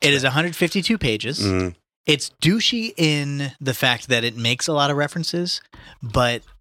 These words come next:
Speaker 1: the irony is that all the references are sort of very gettable. You know, they're American references, so it's
Speaker 2: Mm.
Speaker 1: you make references all the fucking time, like, weird, obscure references, and yet you would hesitate to define yourself as douchey, correct?
Speaker 2: <laughs> I don't know.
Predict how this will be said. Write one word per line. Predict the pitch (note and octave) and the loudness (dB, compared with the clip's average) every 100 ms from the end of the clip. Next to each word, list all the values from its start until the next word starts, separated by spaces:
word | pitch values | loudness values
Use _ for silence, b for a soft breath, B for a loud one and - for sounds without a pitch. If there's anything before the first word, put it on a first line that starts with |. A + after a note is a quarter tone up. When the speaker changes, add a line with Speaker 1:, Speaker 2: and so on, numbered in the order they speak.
| _ _ | _ _
Speaker 1:
the | C#3 B2 B2+ C3 | -4 -2 0 2
irony | B2+ D#3+ C#3 A#2 | 4 4 2 0
is | A2+ G2 | -2 0
that | A2+ | 0
all | - A#2 B2+ | 2 2 2
the | |
references | A#2 A#2+ B2 A#2 G#2+ | 0 -2 -4 -4 -2
are | G#2+ | -2
sort | A#2+ A2 | -2 -2
of | |
very | G2 G#2+ G#2 | -2 -2 -4
gettable. | G2+ - G#2 G2 - - - _ _ _ | -6 -2 0 -2 -6 -12 -16 _ _ _
You | B2+ | 0
know, | B2 | 0
they're | B2 C3 B2+ | 2 4 4
American | C3 C#3+ A#2+ G#2+ G#2 | 4 2 0 -6 -10
references, | F#2+ - D#2+ - - | -10 -10 -14 -10 -6
so | - A2+ | -2 -4
it's | G#2 G2 | -4 -4
Speaker 2:
Mm. | F#2+ F2+ F2 _ _ _ - | -2 -4 -8 _ _ _ -4
Speaker 1:
you | B2+ G3 A#3 | 2 2 2
make | C#3 B2+ | 0 0
references | B2+ A2+ G#2+ G2 | -2 -2 -6 -4
all | - B2+ C3+ | 2 2 2
the | A2+ | -2
fucking | C3 G2+ | -6 -4
time, | G#2 A#2+ G#2 | -2 0 -2
like, | G2 F#2+ | -6 -6
weird, | G#2+ A2 G#2+ | -4 -2 -4
obscure | G#2 - - F#2+ | -2 -2 -2 0
references, | C3+ - F#2+ - F#2+ F#2+ - _ _ _ - | 0 -2 -6 -10 -8 -8 -10 _ _ _ -6
and | A2+ | -4
yet | A2 A2+ G#2+ A#2 | 0 0 -2 -8
you | A2+ A2+ G#2+ | -6 -4 -4
would | G#2+ - | -6 -2
hesitate | C3 C3 A#2 G#2+ | -2 0 -2 -4
to | G#2 | -6
define | - G#2+ | -6 -4
yourself | F#2+ G#2+ G2+ | -4 -6 -8
as | G#2 | -6
douchey, | A#2+ A2 - - | -4 -4 -6 -10
correct? | - G2+ G#2 - _ _ | -8 -8 -8 -14 _ _
Speaker 2:
<laughs> | _ - - | _ -10 4
I | D4 D4+ G#4 - _ _ | 4 4 0 -8 _ _
don't | A#3 G3+ | 2 4
know. | A2+ | 4